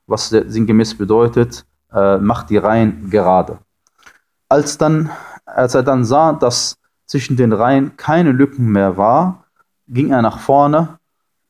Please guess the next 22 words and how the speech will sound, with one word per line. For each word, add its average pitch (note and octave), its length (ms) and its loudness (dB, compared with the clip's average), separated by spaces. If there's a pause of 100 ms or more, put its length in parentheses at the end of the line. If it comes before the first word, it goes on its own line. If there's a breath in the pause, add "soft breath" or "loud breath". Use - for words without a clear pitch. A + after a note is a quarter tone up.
(120)
das G2+ 180 -4
heißt A#2 220 0
zum A2 180 -6
Gebetsplatz, C3 640 -2
wo G2 100 -4
er F#2+ 80 0
vorbetete, A#2+ 640 -2
Umar A#2 280 0
radiallahu G2 600 -2
ta'ala G2+ 360 2
anhu, A#2 200 -4 (340 loud breath)
und A#2 140 0
sprach - 580 -2
den G#2 240 0
Takbir. G2+ 420 0 (680 soft breath)
Sagte - 360 -2
also G2+ 260 0
Allahu G#2+ 380 0
Akbar, - 240 -2
um E3 80 -4
das - 180 -6
Gebet A2+ 380 0